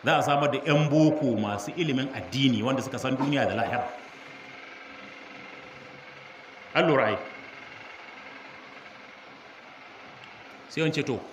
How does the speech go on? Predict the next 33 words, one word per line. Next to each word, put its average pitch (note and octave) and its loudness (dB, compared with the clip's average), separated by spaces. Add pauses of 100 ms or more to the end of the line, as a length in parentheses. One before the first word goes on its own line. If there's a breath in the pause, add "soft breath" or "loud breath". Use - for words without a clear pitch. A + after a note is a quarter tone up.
(180)
ina D#3 6
za F#3 6
ku F3 2
samu B2+ 4
kuɗaɗen A#2+ 2
da G#2+ 2
za A2+ 6
ku A2 -2
haɗa A2 2
ku G#2 -4
yi G2+ 0
wannan G#2+ 0
al'umma G2+ -2
ɗin? - -4 (580)
Inna C#3 4
hadhihi C3 4
ummatun A#2+ 0
ummatan G#2+ 0
wahida." G2 0
Ina B2+ 4
za D#3+ 6
ku C#3 4
samu A#2 4
kuɗin? C3 -2 (800)
Sai B2 -4
mu A2+ 0
ce, A#2 -2
"Ai, A2 2
mu C3+ 2
musulunci C#3+ 0
bai G#2 2
mana C3+ 4
ƙwauro. G#2 0